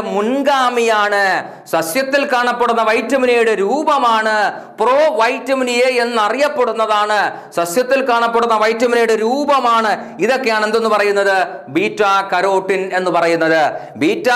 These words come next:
കരോട്ടിനെ Vitamin എ ആക്കി മാറ്റുന്ന അവയവം ഏതാണ്? പെട്ടെന്ന് പറ, Type ചെയ്യ്. ബീറ്റ കരോട്ടിനെ Vitamin എ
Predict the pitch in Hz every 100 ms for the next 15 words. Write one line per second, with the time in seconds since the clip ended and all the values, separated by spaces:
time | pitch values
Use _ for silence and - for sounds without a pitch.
0 | 247 240 214 208 202 180 160 - - 160
1 | 233 247 254 240 214 175 196 269 247 196
2 | 202 208 175 170 175 165 160 160 175 262
3 | 208 170 160 156 147 151 147 139 127 135
4 | 143 131 120 - - - 156 156 131 101
5 | - - 113 160 214 - 233 233 233 165
6 | 170 160 147 120 123 208 - - 139 185
7 | 254 240 180 170 202 165 196